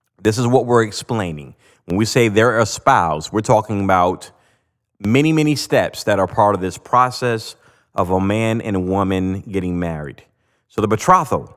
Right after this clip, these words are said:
once again, is the first part of the two-part process of Jewish marriage, which creates the legal relationship without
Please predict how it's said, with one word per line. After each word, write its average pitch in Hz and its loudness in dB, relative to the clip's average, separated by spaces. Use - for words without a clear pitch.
once 101 -2
again, 104 -2
is 85 -6
the 95 -6
first 139 -2
part 147 0
of 107 2
the 107 2
two-part 139 0
process 85 -4
of 87 -6
Jewish 95 -2
marriage, 110 2
which 98 -6
creates 104 -2
the 98 -6
legal 147 0
relationship 131 0
without 110 0